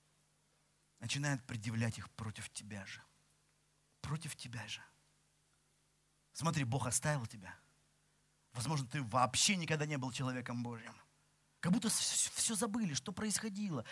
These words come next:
что там было на корабле. Ты знаешь, люди так быстро забывают хорошее и так долго помнят плохое. Так быстро.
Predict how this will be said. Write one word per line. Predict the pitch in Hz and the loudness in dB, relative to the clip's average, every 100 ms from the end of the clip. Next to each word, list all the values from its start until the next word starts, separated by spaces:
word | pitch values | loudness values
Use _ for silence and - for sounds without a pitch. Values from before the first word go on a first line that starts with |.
| - - _ | -10 -12 _
что | - 208 | 0 4
там | 214 | 4
было | 220 | 4
на | 220 220 | 4 4
корабле. | 208 214 196 202 - - - | 4 4 4 2 0 -8 -4
Ты | - | 2
знаешь, | 214 196 - - - _ _ _ _ _ _ _ - _ _ | 4 6 2 0 -20 _ _ _ _ _ _ _ -20 _ _
люди | 143 131 160 - _ _ - | -4 -4 -6 -12 _ _ -2
так | 196 | -2
быстро | 139 135 - 120 | -2 -2 -2 -2
забывают | 117 120 117 113 | -4 -4 -4 -4
хорошее | - 120 - 110 - _ _ _ _ _ _ _ | -6 -6 -8 -10 -20 _ _ _ _ _ _ _
и | - | -10
так | 160 127 | -8 -6
долго | 135 127 | -6 -6
помнят | 123 123 120 | -8 -8 -8
плохое. | 117 113 - 104 101 _ _ _ _ _ _ _ _ _ _ _ _ _ _ _ _ _ _ _ _ _ _ _ _ | -8 -12 -10 -14 -14 _ _ _ _ _ _ _ _ _ _ _ _ _ _ _ _ _ _ _ _ _ _ _ _
Так | 196 170 | 0 2
быстро. | 156 - - | -2 -4 -6